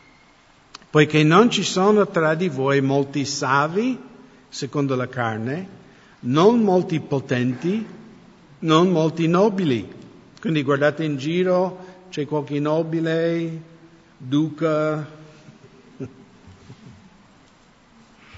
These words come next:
potente. "Ma Dio ha scelto le cose stolte del mondo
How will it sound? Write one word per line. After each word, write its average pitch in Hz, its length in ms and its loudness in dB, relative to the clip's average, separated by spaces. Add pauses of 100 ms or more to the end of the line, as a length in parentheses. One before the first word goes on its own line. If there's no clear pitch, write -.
(720)
potente. 160 960 -2 (1700)
"Ma 127 160 2
Dio 185 300 4
ha 165 60 2
scelto 139 440 0
le 127 140 -2
cose 127 340 -4
stolte 151 680 -4
del 113 160 -6
mondo 110 580 -6